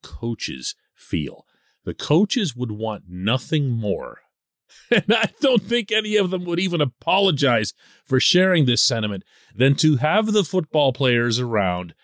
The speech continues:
pretty much three hundred and sixty-five days a year. Part of that is so that they can be under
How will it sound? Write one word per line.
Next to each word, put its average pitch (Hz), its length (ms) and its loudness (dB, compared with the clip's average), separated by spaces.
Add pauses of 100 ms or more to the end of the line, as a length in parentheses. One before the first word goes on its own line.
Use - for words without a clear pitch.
(180)
pretty 147 200 4
much 123 320 4
three 101 260 0
hundred 87 340 -10
and 104 80 -8
sixty-five - 800 -8
days - 280 -12
a 78 60 -12
year. 113 500 2 (520)
Part 240 400 0
of 107 220 0
that 67 440 -4 (220)
is - 180 0
so 160 160 0
that 151 160 -2
they 131 140 0
can 123 200 -6
be 110 240 -6
under 101 380 -4